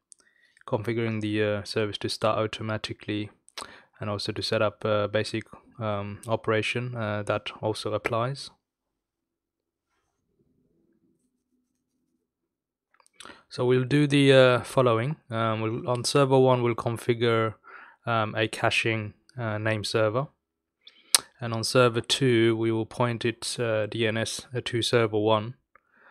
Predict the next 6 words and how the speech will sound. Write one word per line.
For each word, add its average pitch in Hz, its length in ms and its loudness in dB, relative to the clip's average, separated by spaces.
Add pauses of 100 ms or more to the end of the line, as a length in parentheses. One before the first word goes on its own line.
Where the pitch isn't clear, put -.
(280)
and 110 260 -2
we'll 110 100 0
perform 110 400 -6
some 110 220 -4
testing 107 600 -4
and 104 280 -10